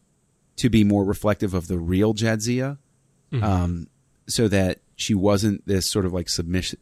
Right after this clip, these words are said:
Speaker 1: submissive, wanna sleep with him sort of mentality, so much
Speaker 2: Yeah.
Speaker 1: as, you know, adapting and saying, "Okay, well, what is it about the real Jadzia that you do want? You know, th-, this is your fantasy, but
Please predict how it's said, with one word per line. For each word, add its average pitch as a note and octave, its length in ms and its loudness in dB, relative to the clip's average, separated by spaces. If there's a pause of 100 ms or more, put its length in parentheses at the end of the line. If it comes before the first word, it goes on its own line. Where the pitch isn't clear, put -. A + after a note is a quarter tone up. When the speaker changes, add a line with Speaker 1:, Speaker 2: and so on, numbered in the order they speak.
Speaker 1:
submissive, F#2 1040 -2 (520)
wanna F2+ 200 0
sleep G2+ 320 -2
with F2+ 120 -2
him E2 200 -4
sort F2 220 -4
of D#2+ 180 -8
mentality, E2+ 600 -4
so G2+ 160 -4
much F#2 240 -4
Speaker 2:
Yeah. G#2 220 2
Speaker 1:
as, G#2 240 -2 (1040)
you A#2+ 100 -2
know, G2+ 140 2
adapting G2+ 440 0
and F2+ 80 -2
saying, G2 180 -4
"Okay, G2 220 0
well, F2+ 140 2
what G2+ 160 4
is G2 140 2
it G2 80 0
about F#2 220 -2
the G2 80 -6
real F#2 160 -2
Jadzia E2+ 380 -6
that E2 120 -6
you F#2 100 -4
do F3+ 240 2
want? D2 400 -6 (260)
You F#2+ 80 -4
know, F2 180 -2
th-, G#2 200 -2
this A2 160 -2
is G#2+ 120 0
your F2+ 80 2
fantasy, D3+ 560 0
but G2+ 200 0